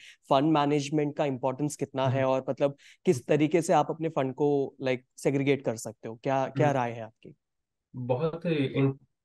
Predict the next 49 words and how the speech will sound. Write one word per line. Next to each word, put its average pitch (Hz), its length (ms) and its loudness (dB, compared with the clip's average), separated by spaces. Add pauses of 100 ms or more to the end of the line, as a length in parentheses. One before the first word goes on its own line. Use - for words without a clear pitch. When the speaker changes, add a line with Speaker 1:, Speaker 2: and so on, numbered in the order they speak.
Speaker 2:
interesting 151 540 0
question 123 360 2
है। 117 180 4
Funds 135 360 4
के 170 100 0
बारे 160 260 6
में 165 100 4
आते 143 260 0
ही 156 160 0
सेतु 147 680 -4
मतलब 135 300 2
एकदम, 131 440 2
अ, 120 400 0 (300)
alert 147 280 4
हो 135 80 4
जाता 117 260 2
है, - 60 -8 (680)
Funds 127 240 2
के 127 140 -2
बारे 123 200 2
में 120 120 0
question 120 340 0
Speaker 1:
हाँ, 113 100 0
Speaker 2:
आता - 100 -2
है 151 60 4
Speaker 1:
क्योंकि 151 200 2
Speaker 2:
तब। 135 60 -2
Speaker 1:
जेब 143 240 0
खाली 147 260 4
हो 147 140 4
तो 143 140 -2
हम 139 180 -2
कुछ 135 200 -6
नहीं 147 120 -2
कर 135 100 0
Speaker 2:
जेब 135 160 0
Speaker 1:
सकते। 135 140 -6
Speaker 2:
खाली 135 240 4
हो 139 160 6
तो 139 140 2
कुछ 135 160 4
नहीं 135 160 6
हो 123 120 4
सकता। 117 380 -2
नहीं, 160 160 4
बात 160 220 2
तो 196 80 2
सही 170 260 2
है। 214 220 -2